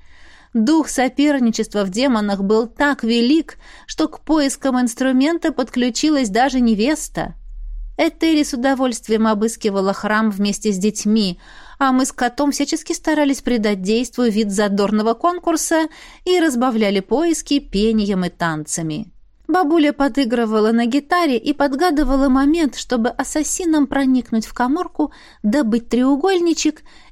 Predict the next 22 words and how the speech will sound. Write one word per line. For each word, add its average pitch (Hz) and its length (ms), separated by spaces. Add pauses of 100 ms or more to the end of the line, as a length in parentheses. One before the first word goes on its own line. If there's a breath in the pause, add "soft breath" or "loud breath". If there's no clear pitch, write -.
и 320 140
подкинуть 370 640
его 302 280
в 254 80
зазор 269 440
между 254 360
двумя 214 360
постаментами 175 840
с 170 80
цветами. 160 800 (640)
Манёвр 320 600
прошёл 240 560
блестяще, 190 1080 (240 loud breath)
и 285 120
в 302 100
итоге 311 300
пропажу 262 500
обнаружили 233 720
Этери 349 600
и 262 180
синеглазые 180 840
сестрички. 175 920